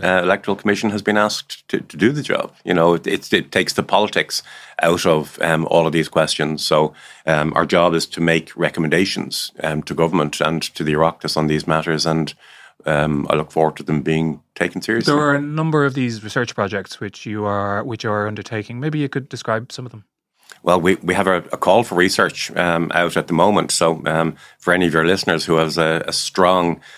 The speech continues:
Speaker 1: burning, um, electoral matter which needs further exploration, um, you have until the middle of the month, um, to send us a submission. So go to our website. We'd be delighted to hear from you. But, um, the minister has suggested, um, the Minister for Housing has suggested a number of projects,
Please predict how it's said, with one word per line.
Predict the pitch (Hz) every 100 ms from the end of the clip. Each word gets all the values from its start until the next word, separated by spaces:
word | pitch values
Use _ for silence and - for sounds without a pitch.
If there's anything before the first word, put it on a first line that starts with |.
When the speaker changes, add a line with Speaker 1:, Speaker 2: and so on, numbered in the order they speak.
| - -
Speaker 1:
burning, | 80 90 92 87 82 78 -
um, | 87 80 80 80 -
electoral | 87 92 - 92 80
matter | 80 87 85
which | 73 78 - - -
needs | 80 82 90 85 76
further | - 87 85
exploration, | 82 - 82 85 85 95 - 82 - - -
um, | 87 80 82 87
you | 87
have | 92 87
until | 87 87
the | 87
middle | 92 90
of | 78
the |
month, | 82 110 107 - -
um, | 82 82 82
to | 87
send | 90 87
us | 90
a | 85
submission. | - 80 98 127 107
So | - 87
go | 95
to | -
our | 90
website. | 92 101 - 92
We'd | 90
be | 80
delighted | 71 82 87 -
to | 80
hear | 101 135
from | - 82
you. | 82
But, | 80 90 - - - - - -
um, | 90 87 87
the | 95
minister | 101 117 92
has | 90 -
suggested, | - 101 - - - -
um, | 82 80 78 76 73
the | -
Minister | 85 -
for | 73
Housing | 87 104 87 - - _
has | - 78
suggested | 80 85 80 82
a | 76
number | 82 80
of | 73 -
projects, | 76 73 73 - -